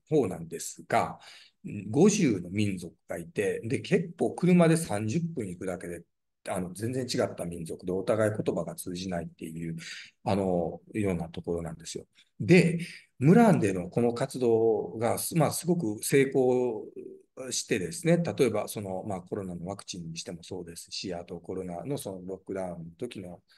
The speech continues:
あ、あの、やるべきことでもそうですし、あと実際ケース、あの、実際症例が出た時に、あの、みんなで、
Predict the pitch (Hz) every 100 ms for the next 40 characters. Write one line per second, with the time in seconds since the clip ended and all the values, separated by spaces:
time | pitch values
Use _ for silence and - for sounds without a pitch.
0 | _ - 90 - 87 80 76 - - _
1 | - - 87 85 82 - 87 80 82 82
2 | 120 92 - - - 90 95 151 131 101
3 | - 98 131 113 104 - _ _ 110 92
4 | 90 92 - 92 120 113 110 160 - 90
5 | 85 85 85 90 87 90 101 90 90 85